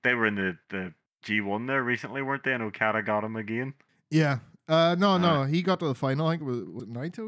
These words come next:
Speaker 2: that won?
Speaker 1: Was it Naito?
Speaker 2: I'm not even gonna look it up. If you're listening, look it up for yourself.
Speaker 1: <laughs>
Speaker 2: If I'm wrong, I don't even apologize.
Speaker 1: <laughs>
Speaker 2: Um, then on Rampage.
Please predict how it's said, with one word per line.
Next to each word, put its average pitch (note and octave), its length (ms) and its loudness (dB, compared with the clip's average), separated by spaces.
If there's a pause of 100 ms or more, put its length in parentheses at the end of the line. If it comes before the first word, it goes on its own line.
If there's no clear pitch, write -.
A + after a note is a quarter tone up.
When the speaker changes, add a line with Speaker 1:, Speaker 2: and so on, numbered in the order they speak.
Speaker 2:
that C3+ 100 -10
won? D#3+ 360 -6
Speaker 1:
Was G2+ 120 -10
it G#2 120 -10
Naito? A2 340 -6 (320)
Speaker 2:
I'm C#3+ 300 -4
not A2+ 140 -6
even G#2 140 -8
gonna G#2+ 140 -6
look A2 180 -6
it A2+ 80 -4
up. G#2+ 140 -6 (300)
If - 80 -10
you're D#3 80 4
listening, G3 300 2
look E3 120 2
it D3+ 60 -4
up C3+ 100 -6
for B2+ 80 -4
yourself. A2+ 440 -6 (300)
Speaker 1:
<laughs> C#3+ 220 -4 (360)
Speaker 2:
If - 80 -8
I'm B2 140 -2
wrong, A#2 320 -2 (240)
I - 40 -14
don't A2+ 180 -4
even G#2+ 160 -6
apologize. G#2 420 -6 (220)
Speaker 1:
<laughs> F4+ 80 0 (1040)
Speaker 2:
Um, D3+ 800 2 (220)
then A3 180 -6
on F#3+ 180 0
Rampage. C#3 800 -2